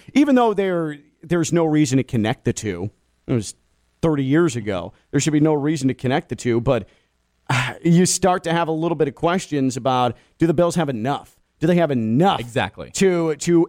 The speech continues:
Speaker 1: ever win the A F C, to get to the Super Bowl? And think about it. This is only, with this group,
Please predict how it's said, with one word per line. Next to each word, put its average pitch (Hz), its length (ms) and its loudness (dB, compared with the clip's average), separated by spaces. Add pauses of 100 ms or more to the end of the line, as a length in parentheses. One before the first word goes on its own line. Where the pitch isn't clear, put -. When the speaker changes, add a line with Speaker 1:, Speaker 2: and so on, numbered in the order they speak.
Speaker 1:
ever 175 280 2
win 156 280 2
the 147 160 0
A 151 180 2
F 127 140 -2
C, 123 240 -2
to 175 160 0
get 170 220 -2
to 160 80 -4
the 147 100 -2
Super 156 360 0
Bowl? 123 260 2
And 139 80 2
think 285 140 2
about 131 180 -2
it. 117 60 -20
This 214 140 -4
is 262 140 -4
only, 254 440 0 (280)
with 147 160 -2
this 220 200 0
group, 131 440 -2